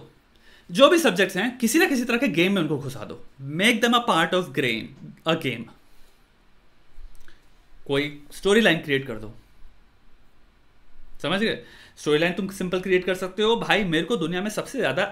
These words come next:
अचीवमेंट, फेम, अगर फेम चाहिए तो भाई मुझे फेम चाहिए, मुझे फेमस होना है। स्टोरी लाइन क्रिएट कर दी तुमने, और उसके लिए मुझे ये, ये चीज़ें पार करनी पड़ेंगी, और उसके लिए जो मैं अभी कर रहा हूँ ये बहुत इंपॉर्टेंट है।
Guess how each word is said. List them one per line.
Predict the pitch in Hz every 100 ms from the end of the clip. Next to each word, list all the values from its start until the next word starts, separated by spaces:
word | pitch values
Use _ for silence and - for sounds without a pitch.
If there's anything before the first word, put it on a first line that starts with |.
| -
अचीवमेंट, | 156 170 165 156 190 220 - - _ - -
फेम, | - - 165 165 202 233 226 - - -
अगर | 147 208
फेम | 226 185 185
चाहिए | 165 135 143
तो | 139
भाई | 196
मुझे | 208 214
फेम | 208 - 180 170
चाहिए, | 113
मुझे | 143
फेमस | 208 170 160 147
होना | 110
है। | 104 - _ _ _ _ -
स्टोरी | - 156
लाइन | 151
क्रिएट | 151 127
कर | -
दी | 113
तुमने, | 110 104 - - - -
और | 165
उसके | 226 -
लिए | 311
मुझे | 233 190
ये, | 233 156 220
ये | 220
चीज़ें | 240 180 165 220 - - -
पार | 160 160
करनी | 170 147 156
पड़ेंगी, | 117 110 113
और | 139 208
उसके | 240 262
लिए | 254
जो | 208
मैं | 240
अभी | 190
कर | 202
रहा | 160
हूँ | 208
ये |
बहुत | 196 175
इंपॉर्टेंट | 175 156 117 127
है। | - -